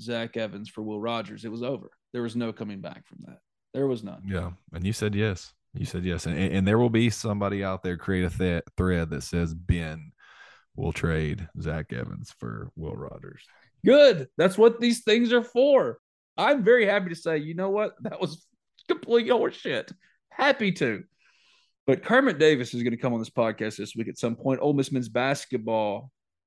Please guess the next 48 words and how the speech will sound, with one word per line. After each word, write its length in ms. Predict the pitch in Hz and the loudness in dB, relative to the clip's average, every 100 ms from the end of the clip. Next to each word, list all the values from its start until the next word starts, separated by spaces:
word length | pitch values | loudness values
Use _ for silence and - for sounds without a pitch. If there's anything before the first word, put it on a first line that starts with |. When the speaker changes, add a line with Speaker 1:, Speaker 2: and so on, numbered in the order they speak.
| - | -6
Speaker 1:
um, 240 | 110 113 | -4 -2
released 320 | 113 123 127 120 | -2 -2 -2 -4
its 160 | - - | -4 -2
S 180 | 135 123 | -2 -4
E 40 | |
C 240 | 120 175 | -4 -2
schedule 500 | 185 - 123 107 107 | -2 -2 -2 -2 -6
for 140 | 107 107 | -8 -10
the 80 | 104 | -10
twenty 240 | - 113 | -6 -6
twenty-two 400 | 110 117 104 110 | -4 -6 -4 -8
twenty 300 | 104 117 113 | -6 -6 -6
twenty-three 800 | 110 - 113 110 107 127 170 143 | -8 -6 -4 -6 -4 2 2 2
campaign 800 | 120 127 120 - 180 156 123 120 - _ _ _ | 0 -4 -4 -2 0 2 0 -2 -6 _ _ _
on, 300 | - 123 123 | -4 -2 0
uh, 80 | 117 | 0
Wednesday. 380 | 127 135 120 117 | 0 0 0 -4
So 100 | 190 | -4
we'll 100 | 185 | 0
talk 260 | 139 127 | 0 0
about 280 | 120 107 117 | -2 -4 -4
that, 180 | 113 113 | -6 -6
as 120 | 110 | -2
well 120 | 120 | -2
as 120 | 117 | -2
some 100 | 110 | -4
injury 240 | 110 117 117 | -6 -4 -2
updates 380 | 107 110 107 - | -2 -2 -6 -6
for 120 | 110 | -6
Daeshun 460 | 107 104 110 104 101 | -6 -4 -6 -6 -8
Ruffin 280 | 104 110 | -8 -8
and 100 | 104 | -8
a 60 | 101 | -10
couple 340 | - 101 104 | -10 -8 -8
of, 100 | 101 | -6
uh, 200 | 107 104 104 _ _ _ 135 | -6 -6 -8 _ _ _ 2
other 200 | 127 120 | 4 4
guys 360 | 123 120 120 | 2 2 0
that 140 | 117 113 | -2 -2
Ole 120 | 127 | -2
Miss 180 | 123 - | -4 -6
will 80 | 117 | -8
be 80 | |
counting 500 | 113 - 131 131 127 | -8 -6 -2 0 0
on. 280 | 123 127 151 - _ _ _ _ - | 0 0 -2 -6 _ _ _ _ -6
Got 140 | 139 131 | -4 -2
Nick 200 | 147 135 | -4 -4
Suss 540 | - 165 220 214 - | 0 2 2 -4 -18